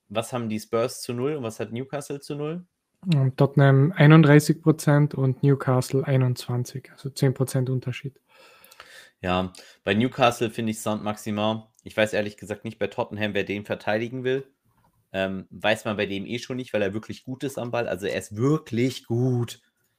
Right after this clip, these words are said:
Speaker 1: Aber es ist halt für Fantasy nicht immer wichtig. Ähm, nichtsdestotrotz für mich eines der nicesten Turnierplays auch hier wiederum, weil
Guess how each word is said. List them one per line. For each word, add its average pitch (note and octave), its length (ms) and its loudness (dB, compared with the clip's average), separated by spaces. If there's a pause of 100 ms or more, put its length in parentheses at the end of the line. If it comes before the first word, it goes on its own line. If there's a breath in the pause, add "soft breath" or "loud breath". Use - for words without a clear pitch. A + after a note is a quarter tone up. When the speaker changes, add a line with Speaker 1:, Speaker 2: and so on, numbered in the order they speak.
(340)
Speaker 1:
Aber G2+ 180 2
es G#2+ 140 -4
ist G#2+ 120 -8
halt G#2+ 140 0
für G#2+ 100 -6
Fantasy A#2 440 -2
nicht G#2+ 220 -4
immer A#2+ 360 -2
wichtig. G2 500 -6 (560)
Ähm, F#2+ 400 -2
nichtsdestotrotz - 1080 -8 (1400)
für - 140 -8
mich A2 220 -6
eines G2 320 -4
der F#2 120 -2
nicesten G2+ 460 -6
Turnierplays F#2+ 560 -8
auch - 160 -8
hier G#2 200 -6
wiederum, F#2+ 500 -6
weil F2 400 -4